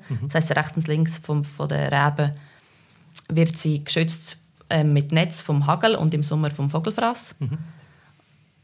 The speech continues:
Speaker 2: Genau, dort in, innen muss sie schön aufwachsen, das ist dann unsere Aufgabe. Und dann müssen wir schauen, dass sie nicht krank wird, wir müssen Pflanz-, Pflanzenschutz betreiben und Pflanzenstärkung.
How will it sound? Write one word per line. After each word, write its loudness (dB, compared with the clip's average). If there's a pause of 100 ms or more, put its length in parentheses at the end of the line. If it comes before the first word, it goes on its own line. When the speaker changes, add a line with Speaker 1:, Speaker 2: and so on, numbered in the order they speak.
(460)
Speaker 2:
Genau, 6
dort 2
in, 8
innen 4
muss 8
sie 2
schön 4
aufwachsen, 2
das -2
ist -4
dann -2
unsere -4
Aufgabe. 2
Und 4
dann 4
müssen 6
wir 4
schauen, 2
dass 0
sie -4
nicht -6
krank 2
wird, -2 (240)
wir -6
müssen -2
Pflanz-, 0
Pflanzenschutz 0
betreiben 0 (960)
und 0
Pflanzenstärkung. 0